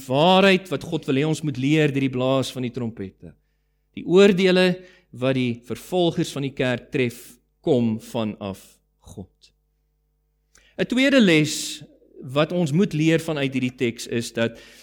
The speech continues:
die oordeele wat die vervolgers van die kerk tref, is in antwoord op gebed. Ja, dit kom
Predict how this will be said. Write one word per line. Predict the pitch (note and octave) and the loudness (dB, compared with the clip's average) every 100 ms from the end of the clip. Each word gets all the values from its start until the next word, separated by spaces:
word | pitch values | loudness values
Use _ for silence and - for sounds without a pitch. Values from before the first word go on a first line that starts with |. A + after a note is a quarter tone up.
| - | -6
die | C3 | -2
oordeele | F#3 A#3+ A#3 A#3+ A3 | 4 4 6 4 4
wat | G3 | 2
die | F3+ | 0
vervolgers | D#3+ F#3+ F#3 F3 E3 | -4 0 0 0 -2
van | D3+ | -2
die | D3+ D3 | -4 0
kerk | C#3+ C3+ - | 0 0 -2
tref, | C#3+ A#2+ A#2 - - _ _ - | -2 0 -2 -8 -20 _ _ -2
is | D3+ - | -2 0
in | D#3 F3 | -4 -2
antwoord | F3 B3+ B3+ D3 D3+ C#3+ - | 2 2 2 2 2 2 2
op | D3+ C#3 | 0 0
gebed. | - D3 B2 D#3+ A#2 - - - _ _ _ _ _ - | -4 -4 0 0 0 -6 -20 -20 _ _ _ _ _ -2
Ja, | D#3+ F3+ | 2 2
dit | F3 | 2
kom | - C4+ C4+ G#3+ C3 | 4 8 8 6 2